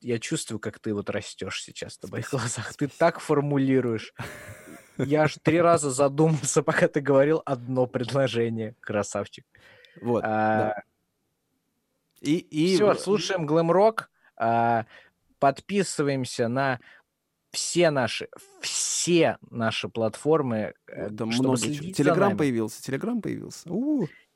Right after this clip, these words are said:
Speaker 1: Telegram-канал, господи, он живет сейчас, живее всего остального. Там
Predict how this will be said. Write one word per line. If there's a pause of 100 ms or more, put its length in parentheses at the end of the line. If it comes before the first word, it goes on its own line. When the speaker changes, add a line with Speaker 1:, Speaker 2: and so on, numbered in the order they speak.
Speaker 1:
Telegram-канал,
господи,
он
живет
сейчас,
живее
всего
остального.
Там